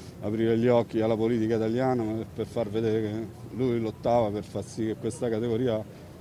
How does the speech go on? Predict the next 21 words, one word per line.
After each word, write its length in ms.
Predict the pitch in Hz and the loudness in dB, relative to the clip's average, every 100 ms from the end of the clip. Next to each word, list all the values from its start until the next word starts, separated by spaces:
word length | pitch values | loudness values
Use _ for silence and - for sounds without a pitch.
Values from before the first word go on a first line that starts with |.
| - | -4
venisse 360 | 110 110 110 | -2 0 0
riconosciuta. 720 | 107 104 110 101 - 101 92 90 - - - - - - | 0 0 -2 -4 -6 -6 -6 -10 -14 -18 -18 -18 -18 -6
Gli 60 | |
dobbiamo 360 | 113 117 123 120 | -4 0 2 4
tutto. 440 | 120 98 - 113 - | 2 -2 -4 -6 -4
Lui 340 | 113 147 127 | -2 2 2
è 80 | 123 | 0
piaciuto 340 | - 117 120 | -2 -4 -2
a 60 | 120 | -4
tutti, 320 | 117 120 98 110 | -2 -4 -4 -2
dal 120 | 107 | 0
ragazzino 540 | 113 117 - 147 120 | 0 0 -2 -2 0
di 120 | 120 | 0
quindici 420 | 120 127 120 113 143 | -2 -2 -2 -2 -2
anni 320 | 139 131 120 - - - - | 0 0 -2 -6 -16 -18 -18
fino 160 | - 123 | -4 -2
a 60 | 120 | 0
quello 200 | 135 120 | 0 0
di 100 | 120 | 0
sessanta 600 | 117 117 120 113 - 107 | -2 -2 -2 -2 0 -2
anni. 200 | 98 | -4